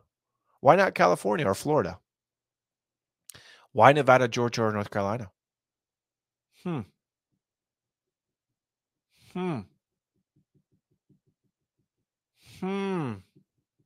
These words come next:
Interesting. So much going on, and it's happening on Fox News, huh?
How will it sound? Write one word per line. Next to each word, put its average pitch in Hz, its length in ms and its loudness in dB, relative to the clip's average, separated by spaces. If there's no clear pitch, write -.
Interesting. 110 800 -4
So 175 420 0
much 180 380 0
going 147 300 -2
on, 120 260 -2
and 92 80 -4
it's 98 140 -4
happening 170 500 4
on 120 140 -4
Fox - 420 0
News, 147 340 -8
huh? 117 200 -4